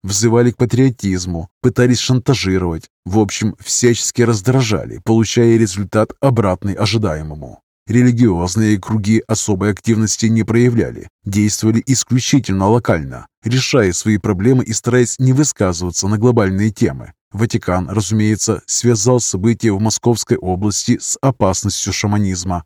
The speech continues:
опять попытавшись пробить законодательный запрет на призыв духов, но как-то вяло, без надежды на успех. Также спокойно отреагировали мусульманские лидеры.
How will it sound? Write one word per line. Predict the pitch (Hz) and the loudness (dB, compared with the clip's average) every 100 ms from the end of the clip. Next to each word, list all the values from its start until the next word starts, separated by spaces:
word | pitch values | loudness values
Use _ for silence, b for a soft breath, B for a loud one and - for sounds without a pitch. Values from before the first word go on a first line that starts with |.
| _ | _
опять | 127 131 101 90 - | 0 0 0 0 0
попытавшись | 120 107 113 110 113 - | 0 0 0 0 -2 -4
пробить | - 123 110 104 | 2 2 4 0
законодательный | 95 98 107 107 113 - 107 | -2 -2 0 2 0 0 -2
запрет | 104 104 - 127 135 | 0 -2 0 0 0
на | 101 120 | -2 0
призыв | 147 131 117 92 | 2 2 0 0
духов, | 104 95 - 65 - | 0 -2 -4 -14 -10
но | 98 107 110 - - | -2 0 0 -2 -4
как-то | 120 - 131 | -2 0 0
вяло, | 101 82 62 - - | 0 -2 -6 -10 0
без | 120 107 | 0 2
надежды | 143 104 101 95 | 2 2 2 0
на | 95 104 | 0 0
успех. | 107 - 62 - _ _ - | -2 -4 -6 -8 _ _ -2
Также | 107 92 92 | 0 0 -2
спокойно | - 110 - 113 110 | -2 -2 2 2 2
отреагировали | 104 113 110 104 113 113 | 2 2 2 2 2 2
мусульманские | 117 117 - 131 113 82 - 98 | 2 0 0 0 0 -2 -2 0
лидеры. | 110 73 71 - | 0 -2 -10 -14